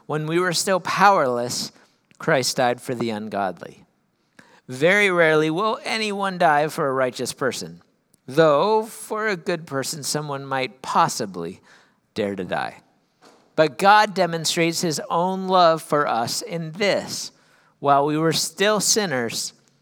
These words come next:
Christ died for us. Since we have now been justified by his blood,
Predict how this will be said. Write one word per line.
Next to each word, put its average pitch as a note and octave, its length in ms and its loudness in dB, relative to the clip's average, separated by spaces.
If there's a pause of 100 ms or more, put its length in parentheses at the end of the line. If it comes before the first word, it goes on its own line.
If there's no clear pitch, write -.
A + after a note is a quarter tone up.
(160)
Christ B2 380 -2
died G#2 240 0
for E2+ 160 -14
us. - 340 -14 (1800)
Since - 420 -2
we F3 400 -2 (160)
have C#3+ 240 -2
now E3 420 0
been E3+ 320 -8
justified C3 920 0
by A2 180 -2
his G2+ 240 -6
blood, G2+ 540 -8